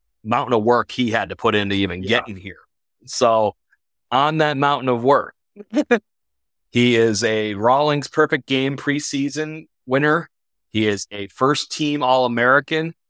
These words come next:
Speaker 1: uh, United States of America, first team All-American, uh, first team of all conference.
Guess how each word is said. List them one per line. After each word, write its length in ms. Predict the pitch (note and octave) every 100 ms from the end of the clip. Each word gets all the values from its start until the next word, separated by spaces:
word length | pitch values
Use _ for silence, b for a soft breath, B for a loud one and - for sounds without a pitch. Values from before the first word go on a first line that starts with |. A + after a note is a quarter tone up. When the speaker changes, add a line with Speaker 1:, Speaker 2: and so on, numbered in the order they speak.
| _ _
Speaker 1:
uh, 220 | G2+ G2+
United 500 | G2+ B2 B2+ B2+ B2+
States 560 | - A#2+ B2+ D3 - - _ _ _
of 100 | A#2
America, 640 | G#2+ A2 B2+ C#3+ - C#3+ C#3+
first 340 | - C#3+ -
team 220 | D3 D3
All-American, 840 | C#3 C#3 C#3 C#3 C#3+ C#3+ D3 C#3 C#3 _ _ _
uh, 220 | - G2+ F#2+
first 280 | - C3+ -
team 220 | - C#3
of 120 | A2
all 200 | G2+ G2+
conference. 920 | - - C#3 D3+ D3+ D#3 D3+ D3 -